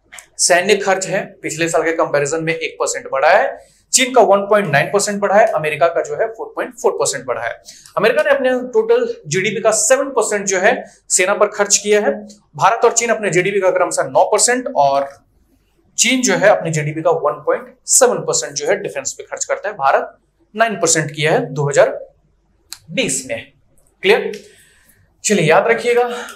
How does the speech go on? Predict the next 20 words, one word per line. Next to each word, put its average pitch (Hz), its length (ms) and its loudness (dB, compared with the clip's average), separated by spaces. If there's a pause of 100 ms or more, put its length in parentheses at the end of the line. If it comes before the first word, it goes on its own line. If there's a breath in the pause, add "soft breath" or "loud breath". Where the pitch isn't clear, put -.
(180 loud breath)
अगला 269 280 4
जो 247 160 0
topic 202 360 -2
है 196 260 -2
झुरोंग, 160 540 -4 (640)
ये 160 140 -6
क्या 214 160 4
है? 240 280 2
तो 190 140 -6
चीन 247 400 -2
का 190 600 0
एक 180 300 0 (100)
Mars 139 640 0
rover 131 580 -6
है, 98 220 -10
यानी 127 220 -2
कि 180 420 -12 (460)
मंगल 226 460 0 (260)
rover 131 380 0
है, 180 260 0